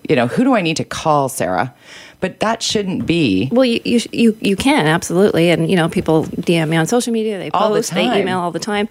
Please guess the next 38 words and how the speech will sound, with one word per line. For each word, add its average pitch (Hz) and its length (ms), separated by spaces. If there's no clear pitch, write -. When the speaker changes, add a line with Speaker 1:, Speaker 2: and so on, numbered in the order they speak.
Speaker 1:
Yeah, 127 140
but - 120
that's 160 200
Speaker 2:
But 226 80
Speaker 1:
not - 100
your - 60
Speaker 2:
that 226 140
Speaker 1:
job. - 80
Speaker 2:
shouldn't 202 200
be. 180 160
We 180 100
should 202 140
have 196 100
a 180 60
city 185 240
that 170 100
actually 165 260
focuses 180 440
and 180 120
prioritizes 190 680
on 202 100
this, 220 200
and 180 100
that's 165 360
what 170 140
we're 175 60
not 160 200
seeing. 160 220
And 143 60
I 147 100
think 175 160
that's 175 180
the 208 100
biggest 160 280
concern 160 360
that 147 200
I 151 120
have, 254 400